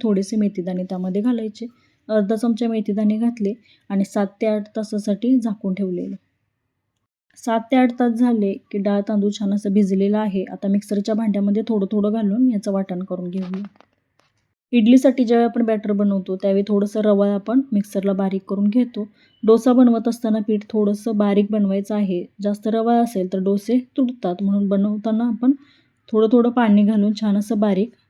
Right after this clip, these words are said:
वाटण करून घ्यायचं आहे. थोडं थोडं पाणी घालून मिक्सरच्या भांड्यामध्ये फिरवलं. सुरुवातीला जास्त पाणी घालायचं नाही आणि अशा पद्धतीने बारीक करून घेतलेलं आहे. एका भांड्यामध्ये ते काढून घेऊया. सर्व जे भिजवलेले डाळ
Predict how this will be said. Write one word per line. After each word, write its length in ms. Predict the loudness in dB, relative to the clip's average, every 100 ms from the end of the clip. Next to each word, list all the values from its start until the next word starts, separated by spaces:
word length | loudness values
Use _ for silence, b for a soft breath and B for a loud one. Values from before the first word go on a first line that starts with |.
| _
वाटण 280 | -8 -6 -6
करून 280 | -8 -8 -8
घ्यायचं 360 | -8 -10 -12 -14
आहे. 180 | -14 -16 _ _ _ _ _ _ _ _ _ -20 -20 _ _ _ _ _ _ _ _ _ _ _
थोडं 240 | 0 2 4
थोडं 160 | 2 2
पाणी 260 | 0 0
घालून 220 | 0 2
मिक्सरच्या 440 | 2 0 -4 -4 -4
भांड्यामध्ये 440 | -2 -2 -2 -2
फिरवलं. 440 | 0 0 0 -2 -8 -10
सुरुवातीला 460 | -2 0 0 0 0
जास्त 260 | -2 -4
पाणी 260 | -6 -2 0
घालायचं 420 | 0 0 -2 -2
नाही 340 | -4 -2 -4 -6 _ _ _ _ _ _ _ _ _
आणि 120 | -6 -4
अशा 180 | -2 -4
पद्धतीने 440 | -2 -2 0 0
बारीक 300 | 2 0 -2
करून 180 | -2 -2
घेतलेलं 420 | -2 -2 -2 -2
आहे. 240 | -4 -4 -4 -4 -6
एका 200 | -4 -2
भांड्यामध्ये 540 | 0 0 -2 -4 -4
ते 100 | -6
काढून 320 | -4 -4 -4 -6
घेऊया. 340 | -6 -6 -8 -10 _ _ _ _ _ _ _ _ _
सर्व 260 | -2 2 4
जे 120 | 4
भिजवलेले 520 | 2 2 2 2 0 0
डाळ 200 | 0